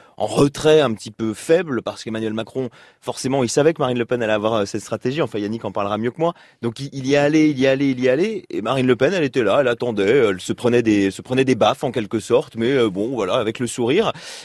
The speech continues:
C'est plutôt efficace parce qu'elle retombe pas, elle ne retombe pas dans les travers de deux mille dix-sept. Et d'un point de vue personnel, pour elle, il y a quand même un côté victoire de pouvoir montrer qu'elle tient quand même un débat de trois heures, euh, sans faire euh, sans partir, euh, complètement en vrille.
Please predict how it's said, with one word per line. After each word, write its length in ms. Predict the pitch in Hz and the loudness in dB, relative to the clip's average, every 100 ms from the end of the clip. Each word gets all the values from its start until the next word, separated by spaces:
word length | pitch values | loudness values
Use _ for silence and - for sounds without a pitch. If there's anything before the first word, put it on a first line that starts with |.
| - - | -20 -16
C'est 240 | - 143 | -8 -8
plutôt 260 | 143 147 180 | -6 2 2
efficace 440 | - 165 175 160 | 2 0 0 0
parce 180 | - 117 | -4 -4
qu'elle 280 | 127 110 110 | -2 0 0
retombe 380 | 131 - 143 131 | -2 -2 -4 -2
pas, 140 | 143 | -2
elle 120 | 117 | 0
ne 80 | 113 | 0
retombe 320 | 143 151 147 | 0 0 -4
pas 120 | 143 | -4
dans 80 | 135 | -4
les 120 | 113 | -6
travers 580 | 104 - 131 139 110 - _ - _ - | -6 -4 -2 -2 -2 -8 _ -20 _ -8
de 80 | |
deux 100 | 101 | -4
mille 160 | 110 104 | -2 -4
dix-sept. 400 | 104 110 123 113 - | -6 0 0 0 -6
Et 80 | |
d'un 120 | 90 92 | -8 -8
point 160 | 101 | -8
de 60 | 95 | -8
vue 100 | 98 | -8
personnel, 600 | - 120 - 120 117 101 | -6 -6 -2 0 0 0
pour 200 | 98 101 | -8 -8
elle, 60 | |
il 60 | 90 | -8
y 20 | |
a 40 | 87 | -8
quand 120 | 92 | -8
même 140 | 90 | -8
un 80 | 87 | -8
côté 340 | 98 87 98 - - - - | -8 -6 -6 -8 -18 -20 -20
victoire 600 | 90 113 - 123 120 117 | -14 -14 -6 0 0 0
de 60 | 92 | -8
pouvoir 200 | - 98 | -10 -8
montrer 300 | 107 - 127 | -6 -6 -8
qu'elle 200 | 110 92 | -8 -8
tient 260 | - 127 | -6 -4
quand 120 | 113 107 | -4 -6
même 120 | 104 | -6
un 60 | |
débat 240 | 98 95 101 | -6 -6 -6
de 40 | |
trois 320 | - 113 104 | -8 -8 -4
heures, 240 | 113 117 90 | 0 0 -2
euh, 160 | 87 | -8
sans 200 | 87 104 | -12 -14
faire 180 | 95 107 95 | -10 -10 -8
euh, 120 | 85 | -10
sans 160 | 87 95 | -10 -12
partir, 380 | 98 - 107 | -12 -12 -10
euh, 80 | 90 | -10
complètement 540 | 82 92 101 - 101 90 | -12 -10 -12 -8 -6 -6
en 40 | |
vrille. 300 | 98 143 | -2 -2